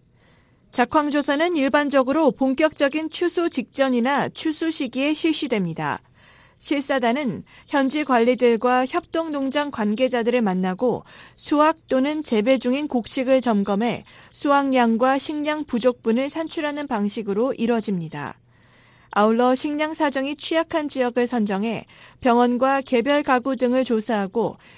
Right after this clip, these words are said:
이를 토대로 주민들의 식량 섭취량과 확보 경로, 영양 상태 등을 파악합니다.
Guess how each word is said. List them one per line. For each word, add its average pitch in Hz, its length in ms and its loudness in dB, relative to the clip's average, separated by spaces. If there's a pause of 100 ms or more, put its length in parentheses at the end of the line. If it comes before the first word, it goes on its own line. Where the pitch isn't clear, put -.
(120)
이를 247 260 2
토대로 269 520 2
주민들의 254 640 0
식량 311 420 -6
섭취량과 220 840 -2 (240)
확보 302 420 -2
경로, 208 540 2 (260)
영양 262 380 2
상태 311 360 -2
등을 240 280 0
파악합니다. 208 920 -2